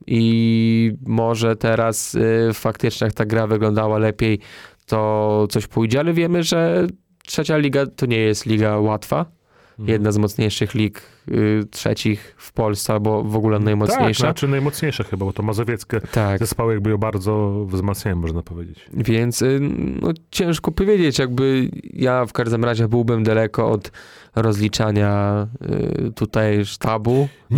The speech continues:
Speaker 2: to,
Speaker 1: wyciągania
Speaker 2: bo to
Speaker 1: jakichś
Speaker 2: też,
Speaker 1: pochopnych wniosków.
Speaker 2: też wielokrotnie nasza audycja jakby była przedmiotem później takich trochę, e, mówię, nie mówię tylko w przypadku piłki nożnej, ale ogólnie innych sportów, że takich nie, nie, nie, nieporozumień, tak? My w żaden sposób nikogo nie,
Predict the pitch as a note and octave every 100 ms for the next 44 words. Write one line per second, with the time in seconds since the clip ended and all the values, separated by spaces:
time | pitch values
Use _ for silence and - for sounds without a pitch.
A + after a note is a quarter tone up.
0 | F3 C3+ A2 A2 A2 A2 C3 C3+ B2+ C#3
1 | A2 A2+ G#2 A#2 G#2 G#2+ A2 A#2 A2 C3+
2 | C#3 B2 B2+ B2 C3 C3 C3 C3 - B2
3 | A#2 A#2+ G#2+ F#2+ G#2+ G#2+ G2 G#2+ G#2 -
4 | G2+ A2+ A2+ - G2+ G#2 G#2 - G#2 -
5 | G#2+ G2+ G#2 G#2 - _ - - - -
6 | _ _ G2+ G2 G#2 A#2 B2 C#3 D3 C#3
7 | C#3+ D3 - C#3 - D3 D3 - G2 F#2+
8 | F2 G2 B2 A#2+ F#2+ F#2 F2+ - G2 F#2+
9 | F#2+ F#2 F2+ G2+ F#2+ G#2+ A#2 A2+ B2 C3
10 | B2 C3 C#3 C3+ C3 C#3+ D#3+ F3+ C#3 G2
11 | A2 - A#2 A2 G#2 A#2 A2 - A#2+ -
12 | - G#2 G2 - A2 G#2